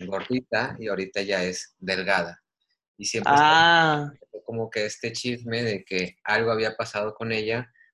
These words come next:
Speaker 1: o qué fue lo que hizo que ella cambiara de,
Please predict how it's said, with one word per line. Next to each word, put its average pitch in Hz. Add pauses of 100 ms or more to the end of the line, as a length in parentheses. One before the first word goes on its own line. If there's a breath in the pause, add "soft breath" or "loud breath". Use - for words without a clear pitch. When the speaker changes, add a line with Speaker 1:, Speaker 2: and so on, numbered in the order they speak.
Speaker 1:
o -
qué 110
fue 110
lo 113
que 113
hizo 104
que 107
ella 101
cambiara 95 (380)
de, 85